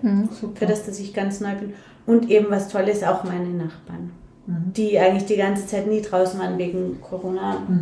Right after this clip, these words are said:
Speaker 1: Mhm.
Speaker 3: waren da. Und auch zum Beispiel einer aus dem Gemeinderat, wo ich gedacht hab, komisch, dass der sich das anschaut.
Speaker 2: Mhm.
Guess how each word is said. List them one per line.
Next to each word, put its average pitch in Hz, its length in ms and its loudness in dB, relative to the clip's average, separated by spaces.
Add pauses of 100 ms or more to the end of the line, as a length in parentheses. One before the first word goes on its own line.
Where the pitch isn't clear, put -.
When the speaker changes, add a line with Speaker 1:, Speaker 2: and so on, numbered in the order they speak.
(140)
Speaker 1:
Mhm. 196 400 2 (720)
Speaker 3:
waren 175 260 2
da. 185 180 2
Und 175 300 0 (160)
auch 202 300 2 (420)
zum 202 120 -2
Beispiel 208 320 -2
einer 175 240 4
aus 196 80 0
dem 190 140 2
Gemeinderat, 185 720 2
wo 190 60 2
ich 185 140 0
gedacht 190 320 -6
hab, 185 100 -4 (360)
komisch, 180 480 -4
dass 156 140 -10
der 175 140 -4
sich 170 220 -8
das - 140 -10
anschaut. 196 480 4 (340)
Speaker 2:
Mhm. 180 320 -2